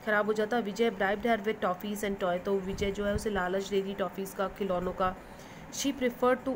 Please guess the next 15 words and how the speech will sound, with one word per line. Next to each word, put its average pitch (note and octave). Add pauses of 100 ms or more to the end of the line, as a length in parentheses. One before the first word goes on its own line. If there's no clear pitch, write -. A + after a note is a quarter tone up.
(120)
all A#3+
the C4 (140)
other G#3 (560)
children G#3+
to G#3
the A3+ (360)
हवेली, F3+ (200)
वो G#3+
सभी A3+ (120)
बच्चों G#3
के G#3+
साथ G3
में A3
ऐसा G3+
ही F#3+